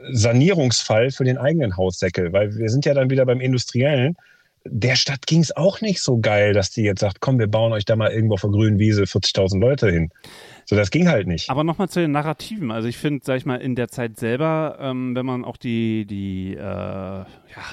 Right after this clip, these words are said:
Speaker 2: die Bildmateriale, ähm, auswertet und sich anschaut und das, was dann auch rüberkommt,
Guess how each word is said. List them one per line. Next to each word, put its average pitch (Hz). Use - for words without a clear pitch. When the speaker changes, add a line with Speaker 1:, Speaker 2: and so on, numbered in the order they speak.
Speaker 2:
die 107
Bildmateriale, 113
ähm, 104
auswertet 117
und 110
sich 110
anschaut 123
und 110
das, 113
was 117
dann 104
auch 98
rüberkommt, 123